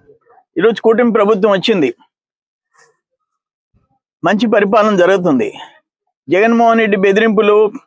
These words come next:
"మీరేమైనా చేస్తే నా చేతిలో ఉండదు, నాలుగేళ్ల తర్వాత",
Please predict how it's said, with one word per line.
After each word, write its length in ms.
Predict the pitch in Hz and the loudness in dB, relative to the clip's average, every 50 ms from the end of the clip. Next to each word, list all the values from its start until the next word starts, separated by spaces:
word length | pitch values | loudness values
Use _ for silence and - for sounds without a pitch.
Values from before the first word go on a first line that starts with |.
| _ _ _ _ _ _ _ _ _ - | _ _ _ _ _ _ _ _ _ -4
"మీరేమైనా 600 | 180 196 196 202 214 208 208 214 220 220 220 220 | -4 -2 0 0 0 2 2 2 2 2 2 2
చేస్తే 500 | 220 202 208 208 214 196 - 220 202 202 | 2 2 2 2 0 0 0 0 0 0
నా 180 | 202 196 196 214 | 2 0 0 0
చేతిలో 440 | 190 226 220 220 196 220 214 220 | 2 0 0 0 2 2 2 2
ఉండదు, 420 | 214 208 214 214 214 202 214 214 214 | 2 2 2 0 0 2 2 2 2
నాలుగేళ్ల 520 | 208 202 208 214 214 214 214 220 220 220 | 2 2 2 2 2 2 2 2 2 0
తర్వాత", 600 | 220 - 220 208 220 214 294 285 240 233 226 - | 0 0 0 2 2 0 0 0 0 0 0 0